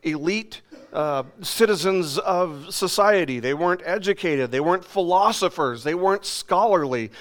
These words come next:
No, they were, like, tax collectors, you know, who were brutal people, by the way. They were fishermen who, again, they're, they're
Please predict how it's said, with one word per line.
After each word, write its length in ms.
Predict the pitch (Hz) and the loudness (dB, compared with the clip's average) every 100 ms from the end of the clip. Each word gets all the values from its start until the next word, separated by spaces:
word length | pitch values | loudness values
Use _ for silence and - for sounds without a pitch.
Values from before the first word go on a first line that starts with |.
| - - - | -20 -20 0
No, 160 | - 214 | 4 6
they 140 | 180 | 8
were, 120 | 196 | 6
like, 360 | 185 160 131 - _ _ _ _ _ | 4 4 0 -10 _ _ _ _ _
tax 380 | - 262 269 - | 2 4 4 2
collectors, 960 | - 170 139 123 - 110 98 101 - - | -2 2 2 2 -2 -10 -10 -12 -14 -4
you 80 | 165 | -2
know, 180 | 170 175 | 0 0
who 160 | 180 | -2
were 140 | 151 123 | -2 -2
brutal 360 | 135 196 135 | 0 0 0
people, 360 | - 214 220 113 | -4 -8 -8 -8
by 180 | 110 110 | -8 -8
the 80 | |
way. 260 | 98 98 92 _ - | -12 -16 -20 _ -4
They 80 | 170 | 4
were 160 | 196 214 | 6 6
fishermen 840 | - 247 262 - 165 123 104 104 - - | 4 2 4 4 4 2 -4 -10 -12 -4
who, 240 | 156 156 | -2 -2
again, 320 | 151 135 185 127 | -2 2 2 2
they're, 120 | 143 | -2
they're 180 | 143 | -4